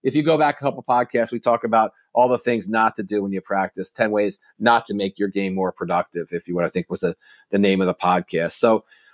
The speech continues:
right, so here we are, right? You got an hour, and you, and you said, "You know what? It's an hour a week." And you would be better if you're, if that cadence is a regular day, right? So if that cadence is Wednesdays, that's great.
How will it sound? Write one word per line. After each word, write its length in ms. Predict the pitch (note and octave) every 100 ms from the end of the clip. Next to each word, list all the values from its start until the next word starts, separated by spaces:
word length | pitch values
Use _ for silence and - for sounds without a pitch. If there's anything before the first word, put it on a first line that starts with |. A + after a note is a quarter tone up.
| -
right, 180 | F3 E3+
so 100 | G#3
here 120 | B3
we 100 | G#3+
are, 200 | B2+ -
right? 240 | C3+ G3 -
You 100 | E3
got 180 | G3+ G3+
an 80 |
hour, 400 | F3+ F#3 A3+ B3+ - _ _
and 100 | D#3
you, 160 | D3 E3+
and 100 | E3
you 60 | D#3+
said, 180 | D3+ D#3
"You 60 | E3+
know 80 |
what? 160 | F3+ F3+
It's 100 | D3
an 100 | C#3
hour 320 | C#3+ D#3 F3 F#3+
a 40 |
week." 280 | D3+ E3 - _ _ _
And 560 | C3 C#3 C#3+ C#3+ C#3+ C3+ _ _ _ _ -
you 240 | C#3+ F#3
would 140 | G#3+ F#3+
be 120 | G3+
better 440 | E3+ A3 A#3+ F3+
if 240 | D#3+ E3 -
you're, 220 | D#3+ E3 E3
if 100 | D3+
that 200 | D#3+ -
cadence 340 | E3+ F3 E3+
is 100 | E3
a 60 | D#3+
regular 380 | D3+ D#3 E3 D3+
day, 320 | C#3 D#3+ A3+ -
right? 260 | C3+ F3
So 280 | - D3 C#3+ _ _
if 160 | C#3 C3
that 200 | D#3 D#3
cadence 420 | E3 E3 D#3+ D3
is 240 | D3+ C#3+
Wednesdays, 640 | C3 D3 D#3+ F3+ F3 F3 F3+
that's 220 | C#3+ -
great. 300 | D#3+ G#3+ C4+